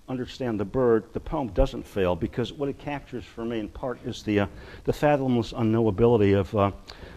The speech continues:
of this bird, this creature, um, which becomes a cipher for nature, uh, an item of impenetrable, um, enigmaticness. And there's lots of this in, in Dickinson,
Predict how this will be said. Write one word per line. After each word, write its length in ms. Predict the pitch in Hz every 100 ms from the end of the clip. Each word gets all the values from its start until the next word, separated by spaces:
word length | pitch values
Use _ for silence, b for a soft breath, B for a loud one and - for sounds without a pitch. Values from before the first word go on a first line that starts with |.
| B 127
of 120 | 113
this 120 | 113
bird, 340 | - 135 90
this 140 | 90 -
creature, 640 | - 143 131 - 92 85 113
um, 280 | 107 98 92 -
which 140 | 147 -
becomes 320 | 127 139 120
a 60 | 107
cipher 400 | - 120 127 110
for 220 | 110 110
nature, 500 | 107 117 - 98 80 -
uh, 160 | 101 95 B B B
an 160 | 127 120
item 300 | 127 123 113
of 120 | 107 - 135
impenetrable, 800 | 120 - 135 - 110 104 101 98
um, 220 | 107 104 -
enigmaticness. 840 | 117 107 101 110 104 - 92 - -
And 120 | 101 - B B B
there's 220 | 131 110
lots 300 | 120 131 -
of 100 | 95
this 180 | 90 -
in, 160 | 95 -
in 120 | 107
Dickinson, 540 | 90 90 95 - 101